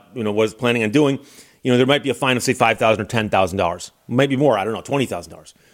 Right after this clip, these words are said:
Could be substantial. But they're also, I'm sure, allowed to ask for reimbursement of the costs caused by her actions. So if you force this airplane to land someplace else,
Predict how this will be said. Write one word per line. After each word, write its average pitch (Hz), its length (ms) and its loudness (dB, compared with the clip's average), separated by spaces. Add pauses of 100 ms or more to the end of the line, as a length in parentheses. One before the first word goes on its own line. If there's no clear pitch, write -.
(200)
Could 139 140 0
be 139 60 -2
substantial. 117 520 -4 (480)
But 139 220 0
they're 143 220 4 (180)
also, 160 560 2
I'm 131 180 0
sure, 123 640 0 (420)
allowed 139 420 4
to 165 240 -4
ask 151 320 0
for 135 140 -2
reimbursement 147 1040 0
of 127 160 0
the 120 100 -2
costs 156 840 0
caused 151 480 0
by 123 140 2
her 127 200 -8
actions. 110 560 -4 (480)
So 135 520 2
if 143 180 2
you 135 200 0
force 190 480 0
this 165 280 -2
airplane 156 420 0
to 135 200 0
land 135 600 0
someplace 131 720 0
else, 139 480 -2